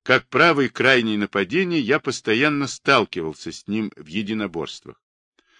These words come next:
Правда, при моей тогдашней скорости не составляло большого труда его обыграть.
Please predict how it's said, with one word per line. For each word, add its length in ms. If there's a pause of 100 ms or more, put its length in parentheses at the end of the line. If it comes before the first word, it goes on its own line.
(180)
Правда, 420
при 160
моей 360
тогдашней 600
скорости 760 (400)
не 140
составляло 640
большого 520
труда 340
его 260
обыграть. 640